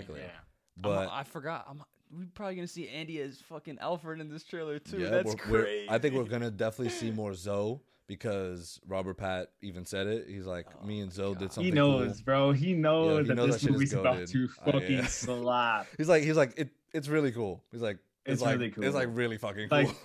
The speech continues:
Speaker 1: cool." <laughs>
Speaker 2: dude, like, with how little effort they're putting into, like, hyping it up, I know it's gonna be amazing.
Speaker 1: Yeah.
Speaker 2: Because they're just like, "It's gonna be good."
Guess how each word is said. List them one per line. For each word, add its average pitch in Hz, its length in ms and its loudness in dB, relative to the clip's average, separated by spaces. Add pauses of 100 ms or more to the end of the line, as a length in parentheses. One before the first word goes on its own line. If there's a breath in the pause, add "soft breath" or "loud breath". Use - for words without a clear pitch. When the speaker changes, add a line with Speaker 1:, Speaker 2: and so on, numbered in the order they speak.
(160)
Speaker 1:
cool." - 160 2
<laughs> - 760 -12
Speaker 2:
dude, 147 260 -2
like, 156 200 6 (520)
with 147 160 6
how 196 180 4
little 139 380 2
effort 139 340 2
they're 117 160 2
putting 120 380 -2
into, 113 260 -2
like, 104 140 -2
hyping 113 360 -4
it 101 60 0
up, 101 300 -4
I 113 140 -2
know 110 300 -2
it's 104 140 -8
gonna 98 200 -8
be 90 160 -10
amazing. 82 420 -16
Speaker 1:
Yeah. 76 320 -8 (160)
Speaker 2:
Because 131 420 2 (220)
they're 147 100 6
just 147 200 4
like, 156 260 2
"It's 196 180 -6
gonna 214 200 4
be 160 100 6
good." 110 280 2